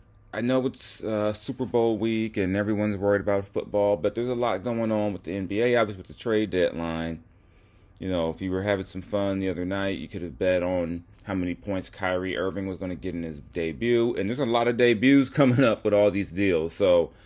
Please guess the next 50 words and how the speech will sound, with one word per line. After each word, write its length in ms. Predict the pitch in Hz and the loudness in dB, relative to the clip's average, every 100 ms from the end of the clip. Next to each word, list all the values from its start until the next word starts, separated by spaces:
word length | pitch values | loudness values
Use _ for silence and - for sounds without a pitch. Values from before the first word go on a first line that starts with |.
| - - | -20 -12
you 100 | - | -4
can 80 | 127 | -2
have 220 | 120 107 | 2 2
a 60 | 95 | 0
whole 240 | 104 113 | 2 4
lot 200 | 110 98 | 4 2
of 80 | 98 | 0
fun 240 | - 98 92 | -2 -2 -2
with 140 | 87 | -2
that. 240 | 85 - - _ _ | -2 -2 -10 _ _
But 80 | 117 | -2
here's 100 | 120 | -2
what 140 | 113 | -2
you 40 | 113 | 2
gotta 200 | 117 107 | 2 4
do. 280 | 113 73 - _ _ _ - | 0 0 -4 _ _ _ -6
Download 520 | 98 104 117 120 120 | 0 0 2 2 2
the 140 | - 101 | 0 0
app 200 | 98 85 | -2 -2
now 300 | 104 104 87 | -2 -2 -2
and 160 | 80 | -6
sign 400 | - 107 104 104 | -8 -4 -2 0
up 180 | 101 - | -2 -4
with 160 | 98 - | -10 -12
the 80 | |
code 480 | - 113 92 76 - | -8 0 0 0 -6
T 180 | - 135 | -2 -2
B 220 | 113 110 | 0 -2
P 300 | 107 113 92 | -2 -6 -6
N. 160 | 50 - - - - - | -6 -10 -18 -20 -20 -8
New 120 | 101 | -8
customers 460 | - 110 98 98 - | 0 -2 -2 -10 -8
can 100 | 92 | -2
bet 240 | 90 85 | -2 0
five 320 | 98 110 139 | -2 0 0
dollars 340 | 139 143 135 120 | 0 0 -2 -2
on 100 | 101 | -2
the 120 | 73 | -2
N 140 | 131 | -2
B 160 | 127 113 | 0 2
A 200 | 110 104 | 2 0
and 100 | 92 | -2
get 220 | 87 - | -4 -6
two 180 | - 185 | -6 -4
hundred 340 | 147 139 117 | -2 -4 -2
dollars 340 | 110 104 107 101 | -2 -2 -4 -6
in 100 | 92 | -4
bonus 360 | 101 101 95 | -4 -4 -4
bets 300 | 101 92 - _ | -2 -2 -2 _
instantly. 540 | 98 95 - - 53 | -10 -10 -12 -12 -14